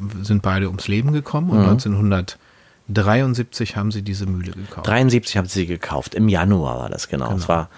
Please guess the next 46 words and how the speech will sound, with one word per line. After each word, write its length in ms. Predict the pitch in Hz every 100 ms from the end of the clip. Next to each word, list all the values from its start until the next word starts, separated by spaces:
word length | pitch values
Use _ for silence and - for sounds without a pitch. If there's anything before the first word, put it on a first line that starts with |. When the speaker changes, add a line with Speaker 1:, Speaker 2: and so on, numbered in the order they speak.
| - - - -
Speaker 2:
hm, 260 | 98 127 120
sie 160 | 98
wollten 320 | 95 113 123 120
unbedingt 540 | 113 120 107 110 107
schon 200 | - 104
eigentlich 280 | - 92 90
Silvester 400 | 87 120 - 139
dort 180 | 127 117
feiern, 380 | - 117 110 107
aber 240 | 87 85
dann 220 | 87 87 - - - - -
war 100 | 87
das 120 | -
irgendwie 320 | 78 87 87
Anfang 320 | 64 82 76
Januar 420 | 76 90 104 98 87
und 140 | 85
so 140 | 87
weiter. 220 | 82 82 80 - -
Und 80 | -
man 100 | 104
muss 120 | 131
dazu 260 | 165 131 139
sagen, 380 | 117 113 120 117
dass 180 | 107
diese 280 | - 113 101
Mühle 320 | 104 113 120
natürlich, 460 | 110 101 110 110 - - - -
das 180 | 101 107
ist 100 | 104
ja 80 | 104
alles 200 | 107 107
ganz 260 | 113 107
rudimentär 920 | 92 107 107 107 101 98 110 151 160
da, 260 | 92 60 57
also, 320 | - 78 78
also 160 | 73 80
mittlerweile 480 | 90 101 95 85 80
natürlich 300 | 78 73 73
nicht, 240 | 113 -
das 120 | 80
ist 260 | 78 76 -
sehr 160 | 85 90
schön 200 | 82 82
hergerichtet 540 | 98 120 113 - 101
worden, 220 | 98 98